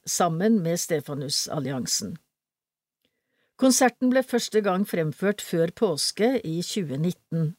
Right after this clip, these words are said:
En planlagt turné i tjue tjue måtte avlyses på grunn av pandemien.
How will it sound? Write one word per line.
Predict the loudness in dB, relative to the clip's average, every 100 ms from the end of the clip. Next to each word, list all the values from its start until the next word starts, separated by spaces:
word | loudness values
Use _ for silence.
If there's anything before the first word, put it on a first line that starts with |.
| _ _ _ _ _ _ 2
En | 2
planlagt | 4 2 2 0 -4 -2 0
turné | 2 2 2 2
i | 0
tjue | -2 -2 -2 -2
tjue | -4 -4 0 0
måtte | 0 0
avlyses | 0 0 -2 -6 -4 -4 -4 -4
på | -2
grunn | -2 0 -2
av | -2
pandemien. | -2 -2 -4 -4 -6 -10